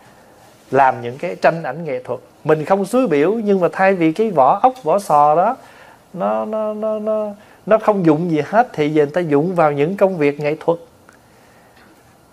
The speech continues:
À, hay là quý vị biết là có những ngôi chùa là người ta đi thu lượm những cái chén, bể, dĩa, bể của,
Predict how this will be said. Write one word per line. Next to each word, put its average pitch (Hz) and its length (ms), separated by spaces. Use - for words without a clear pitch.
À, 180 100
hay 185 180
là 180 120
quý 175 240
vị 147 180
biết 202 300
là 156 100
có 175 220
những 190 240
ngôi 180 260
chùa 139 380
là 151 120
người 131 140
ta 147 140
đi 165 220
thu 190 260
lượm 131 280
những 131 120
cái 175 200
chén, 233 540
bể, 151 500
dĩa, 143 220
bể 147 420
của, 180 400